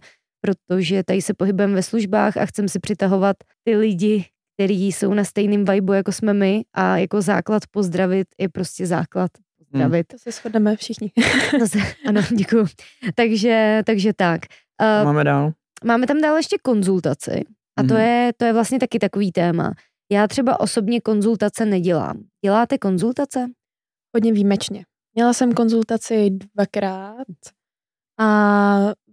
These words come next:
Speaker 3: vlastně si myslím, že z devadesáti procent to není potřeba, protože všechny ty věci se dají vyřešit přes právy, ať už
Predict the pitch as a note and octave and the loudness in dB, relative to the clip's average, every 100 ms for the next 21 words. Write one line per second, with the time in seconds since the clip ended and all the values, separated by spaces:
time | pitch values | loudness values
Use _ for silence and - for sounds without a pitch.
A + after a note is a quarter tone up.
0 | - G#3+ G3+ - A3 G#3+ A3 G#3 G#3+ G#3+ | -2 0 0 -2 -2 0 0 2 0 2
1 | G#3 G#3 G#3 G3+ G#3 G3+ G#3 G#3 G3+ G#3 | 0 2 2 2 0 0 0 0 2 2
2 | G3+ G#3 G#3 G3 - G3+ A3+ G#3+ G3 G3 | 4 4 2 0 0 2 2 0 -2 0
3 | G3 G3 - G3 G3+ G3 G3 - G3+ G3+ | 0 0 -2 0 0 2 0 0 -2 0
4 | G3 F#3+ F#3+ - _ _ _ _ A3+ A3+ | 2 4 2 0 _ _ _ _ 2 4
5 | G#3+ G#3 - G3+ - G3 F#3+ F#3+ F#3+ G3 | 2 0 0 -4 0 0 2 2 0 0
6 | G3 F#3 - | -2 -4 -6